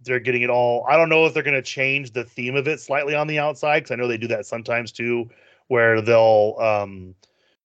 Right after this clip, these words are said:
kind of make everything look a little bit more different because it's a different musical. It's not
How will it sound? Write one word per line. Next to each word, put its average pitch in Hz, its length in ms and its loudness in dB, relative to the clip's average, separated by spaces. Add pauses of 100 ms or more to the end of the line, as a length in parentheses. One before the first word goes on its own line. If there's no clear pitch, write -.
(200)
kind 139 220 0
of 113 220 0 (120)
make 127 300 0
everything 123 520 -2
look 117 200 -6
a 117 60 -8
little 113 220 -6
bit 113 180 -4
more 113 240 -6
different 113 520 -8
because 107 520 -6
it's - 240 -14 (100)
a 120 100 -4
different 113 440 -6
musical. 110 520 -4
It's - 160 -8
not 107 420 -2